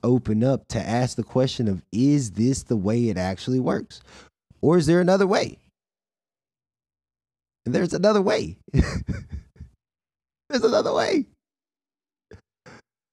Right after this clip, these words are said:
That's why I talk about being yourself. Do you know who you are? Like, being yourself, do you know what that means? And a lot of times we get confused with what that means because there's so many different selves.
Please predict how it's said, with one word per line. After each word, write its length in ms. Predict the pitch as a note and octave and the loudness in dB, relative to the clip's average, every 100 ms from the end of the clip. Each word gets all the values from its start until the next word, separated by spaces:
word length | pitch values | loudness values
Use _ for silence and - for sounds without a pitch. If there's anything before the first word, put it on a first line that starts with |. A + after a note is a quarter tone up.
| - | -4
That's 120 | F3 | 2
why 300 | G3 E3+ D#3 | 4 6 4
I 40 | D#3+ | 4
talk 260 | F3 F3 | 4 4
about 280 | D3 C3+ A2 | 4 4 4
being 240 | C#3 D3 | 4 4
yourself. 500 | B2+ A2 - C#3 F2 F2+ | 2 0 2 2 2 -2
Do 120 | F#2 | 0
you 340 | E3 D#3 D3+ D#3+ | 2 0 0 0
know 380 | B2+ C#3 C#3+ B2 | 2 4 2 0
who 400 | - - D#3+ B2 | -4 -2 0 0
you 340 | A#2 C#3+ A2+ | 0 2 2
are? 420 | D3+ D2 B1+ F2 - _ _ _ _ _ _ _ - | 0 -2 -10 -14 -20 _ _ _ _ _ _ _ -2
Like, 340 | G#2 D#2+ D#2 | 0 -2 -4
being 320 | B2 E3 D#3+ | -2 0 0
yourself, 560 | C#3+ C3+ - D3 F#2 D#2 | 0 -2 0 0 0 -2
do 120 | A2 | -2
you 260 | C#3 C#3 D3 | 0 0 -2
know 800 | A#2+ A#2 C#3 G2 E2+ D#2+ E2 - _ _ _ | 0 2 2 2 0 -4 -8 -14 _ _ _
what 260 | F#2+ B2+ - | 0 0 2
that 200 | C3 A2 | 0 2
means? 380 | C3 D3+ F2 F2+ | 2 2 0 -2
And 160 | G2 | 0
a 40 | G2 | 2
lot 260 | A#2 C#3+ | 2 0
of 80 | D3 | -2
times 500 | - A2+ C3+ D3+ A2 | -6 -4 0 0 0
we 140 | G#2 | -2
get 260 | G#2+ B2+ B2+ | 0 0 -2
confused 720 | G#2+ - C#3+ D#3 D#3+ D3+ G#2+ | -8 -8 -4 0 2 0 -2
with 120 | G2 - | -4 -4
what 240 | G2+ G#2+ | -4 -4
that 200 | G2 F#2+ | -4 -6
means 420 | F2+ B2+ D3+ D3+ B2 | -2 0 2 0 -2
because 340 | F2 G2+ E2+ | -4 -2 -2
there's 160 | E2+ - | -4 -2
so 160 | A2+ | 0
many 260 | G#2+ G2+ F#2+ | 2 0 0
different 380 | D#2+ F#2 D#2 - | -2 -4 -8 -8
selves. 460 | - E2+ - - | -6 -6 -6 -16